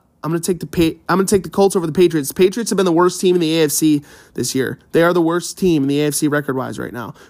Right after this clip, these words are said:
which is hard to believe. But, um, there's some rumors floating out there that if Bill Belichick loses this game bad to the Colts, that he might get fired. I don't know how much merit that has to it, but, uh, I think the Colts are a better team than the Patriots are.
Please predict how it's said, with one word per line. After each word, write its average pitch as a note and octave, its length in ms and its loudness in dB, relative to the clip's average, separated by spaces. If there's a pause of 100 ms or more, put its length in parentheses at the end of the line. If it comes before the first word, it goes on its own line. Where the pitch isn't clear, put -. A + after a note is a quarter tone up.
which C#3+ 120 -8
is C#3 120 -6
hard E3+ 240 2
to E3+ 40 -4
believe. D3+ 460 -2 (380)
But, C#3 160 2
um, B2 440 -2 (440)
there's A#3 220 2
some C#4 220 -2
rumors A3+ 360 0
floating B3+ 280 0
out C4 160 -4
there C#4 180 -4
that G3 280 -6
if D3 120 -12
Bill G#3 160 -4
Belichick F3+ 480 -6
loses D#3+ 400 -2
this D#3+ 140 -6
game D#3+ 240 -2
bad C#3+ 300 -2
to D#3+ 40 -4
the D3+ 60 -6
Colts, D3 360 -6
that D#3 80 -6
he D#3 40 -2
might D#3 160 -4
get C#3 140 -8
fired. F3+ 460 -4 (520)
I G3 100 2
don't C#4 200 -4
know G#3+ 420 2
how F3+ 140 -4
much G3+ 200 -4
merit D#3 340 -6
that E3+ 140 -4
has D#3 280 -4
to G#3 160 -2
it, G#3+ 200 -6
but, D#3 200 -2
uh, C#3+ 320 0
I E3 80 -2
think A3 160 -2
the F3 80 -10
Colts F#3+ 320 0
are - 20 0
a F3 60 -2
better E3 240 0
team F3+ 220 -6
than D#3+ 100 -6
the C#3+ 80 -8
Patriots - 440 -6
are. - 200 -16